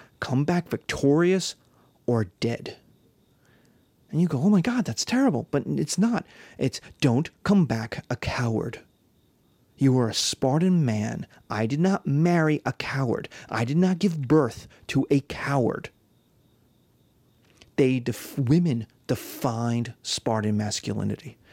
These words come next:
in a way it's not clear they do in any other the Greek societies, but they clearly do in Spartan society.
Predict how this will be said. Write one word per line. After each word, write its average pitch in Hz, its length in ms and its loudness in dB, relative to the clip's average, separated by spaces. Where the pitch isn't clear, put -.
in 151 120 0
a 139 60 2
way 185 460 2
it's - 260 -6
not 196 340 2
clear 220 380 2
they 175 160 2
do 180 260 2
in 170 80 4
any 170 220 2
other 156 200 0
the 147 140 -2
Greek 135 260 -2
societies, - 680 -4
but 123 100 -4
they 117 80 -2
clearly 208 580 2
do 131 180 0
in 113 200 0
Spartan - 360 -4
society. - 560 -10